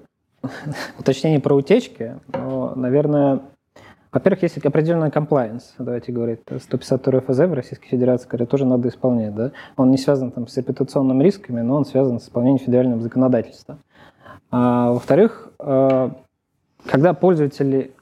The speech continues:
приходят в азбуку вкуса и используют какую-то из наших систем при заказе, он нам доверяет свои данные, он доверяет информацию о том, как его зовут, когда он, э, дату своего рождения, свой пол, он доверяет свою информацию о том, где он проживает,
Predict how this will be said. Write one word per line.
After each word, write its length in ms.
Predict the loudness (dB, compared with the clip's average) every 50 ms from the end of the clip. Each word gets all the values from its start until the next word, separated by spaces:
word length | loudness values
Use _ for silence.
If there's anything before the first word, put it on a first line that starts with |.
| _ _ _ _ _ _ _ _ _ _ _ _ _ _
приходят 320 | -10 0 2 2 2 4 2
в 40 |
азбуку 320 | 0 0 0 -2 -4 -6 -8
вкуса 640 | -4 0 0 0 0 -2 -2 -2 0 0 0 0 -2
и 240 | -2 -2 -2 -2
используют 560 | -2 -2 0 0 2 2 2 0 -2 -2 -4 -4
какую-то 360 | -6 -2 0 0 0 0 0
из 60 | 0
наших 240 | -2 -2 -2 -4 -8
систем 360 | -10 -10 -2 0 2 2 2
при 120 | 2 2 2
заказе, 440 | 0 0 2 2 0 0 0 -4 -4 -2
он 160 | -2 0 0
нам 220 | 0 0 -2 0 2
доверяет 460 | 2 2 4 4 4 4 4 2 0
свои 240 | -4 -2 0 0 2
данные, 440 | 2 0 0 -2 -4 -6 -10 -12 -10
он 120 | -4 -2
доверяет 460 | 0 2 2 2 2 0 0 -4 -8 -14 -20 -20 -20 _ _
информацию 520 | 2 4 4 4 2 0 -4 -8 -10 -10 -10 -10 -12 -12
о 40 | -8
том, 160 | -8 -8 0
как 220 | 0 0 2 4
его 120 | 4 4 4
зовут, 560 | 4 4 2 2 0 0 -2 -4 -6 -8 _ _
когда 300 | -8 -6 -4 -2 -2 -2
он, 480 | -2 -2 -2 -2 -2 -2 -2 -2 -2
э, 20 | 0
дату 240 | 2 0 0 0 -4
своего 240 | -6 -4 0 2 2
рождения, 480 | 2 0 0 -4 -6 -8 -8 -10 -12
свой 180 | -10 _ -10 -10
пол, 300 | -6 -4 -4 -4 -2 -2
он 100 | -2 0
доверяет 440 | 2 4 4 4 4 4 2 -2 -8 -20 -20 -20 -20 _
свою 200 | -2 0 0 0 2
информацию 480 | 0 0 0 0 0 0 0 -2 -4
о 40 | -2
том, 300 | 0 -2 -2 -2 -4 -8 -12 -20 _ _ _
где 220 | -2 2 4 4 4
он 80 | 2 2
проживает, 840 | 2 2 2 4 4 4 4 4 4 4 4 2 0 -2 -6 -12